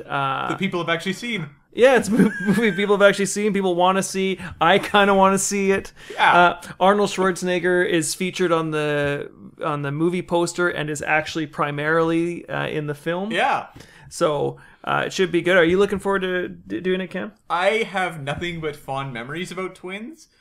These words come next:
Speaker 2: so I'm curious to see if that still remains the case,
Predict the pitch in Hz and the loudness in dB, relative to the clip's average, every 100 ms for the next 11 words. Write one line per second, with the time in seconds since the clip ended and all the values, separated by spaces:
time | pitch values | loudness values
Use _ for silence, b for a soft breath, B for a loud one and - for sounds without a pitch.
0 | _ _ - 165 151 143 190 190 185 180 | _ _ -8 -6 -6 -10 -6 -2 -2 -4
1 | - - 165 202 214 190 _ 165 175 - | -10 -16 -12 -8 -8 -8 _ -12 -12 -12
2 | - 180 170 160 156 143 143 175 233 - | -10 -8 -6 -8 -10 -10 -8 -6 -6 -12